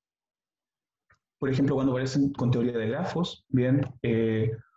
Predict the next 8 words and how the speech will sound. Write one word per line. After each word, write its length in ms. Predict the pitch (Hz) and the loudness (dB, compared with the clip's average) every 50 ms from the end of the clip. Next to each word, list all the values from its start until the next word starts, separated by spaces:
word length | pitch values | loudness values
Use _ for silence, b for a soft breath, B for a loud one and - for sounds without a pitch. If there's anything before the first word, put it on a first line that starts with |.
| B B _ _ _ - | B B _ _ _ -4
o 100 | 143 139 | -2 0
la 140 | 139 135 135 | 0 0 0
coloración, 920 | 143 151 147 143 139 135 - - - 196 208 180 143 120 127 127 127 127 | 0 0 0 0 0 -2 -4 -4 -4 -4 -2 0 2 2 2 2 2 2
¿bien? 540 | 131 139 143 147 147 151 147 - - - | 2 2 0 0 0 0 -2 -4 -6 -6
Cabe 400 | - 127 123 127 127 127 127 127 123 | -6 -6 -4 -2 0 0 0 0 2
destacar 1080 | 127 120 120 127 127 131 131 127 127 - 131 135 139 143 147 147 143 156 175 - - - | 2 2 2 0 0 0 0 -2 -2 -2 -2 -2 -2 -4 -4 -4 -4 -4 -4 -6 -6 -4
un 100 | 131 127 | -2 -2
problema 480 | 127 127 123 127 135 127 127 127 - | 0 0 -2 -2 -2 -2 -4 -4 -6